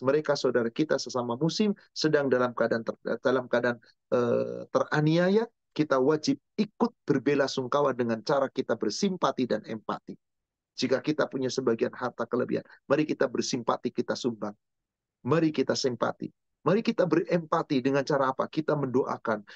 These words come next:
kita bisa memboikot dan yang lainnya. Dan saya menyerukan itu. Adapun menilai tentang negara ini, negara ini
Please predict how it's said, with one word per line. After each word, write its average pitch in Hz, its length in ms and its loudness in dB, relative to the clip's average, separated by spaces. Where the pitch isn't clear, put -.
kita 165 320 0
bisa 147 240 0
memboikot 135 560 2
dan 123 160 2
yang 127 160 2
lainnya. 120 240 0
Dan 107 240 -4
saya 175 160 2
menyerukan 190 560 2
itu. 127 400 -2
Adapun 202 400 2
menilai 190 400 2
tentang 156 320 0
negara 160 400 2
ini, 165 240 2
negara 147 400 2
ini 160 240 2